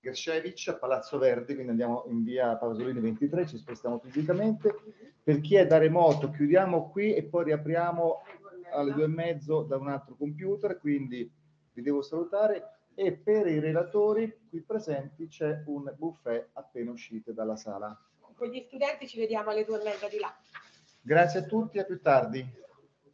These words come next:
Speaker 2: Eh, la, la, la registra.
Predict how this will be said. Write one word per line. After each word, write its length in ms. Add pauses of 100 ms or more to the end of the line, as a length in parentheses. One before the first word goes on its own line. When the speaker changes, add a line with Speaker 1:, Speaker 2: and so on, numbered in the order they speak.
(1700)
Speaker 2:
Eh, 460
la, 300
la, 200 (4000)
la 100
registra. 760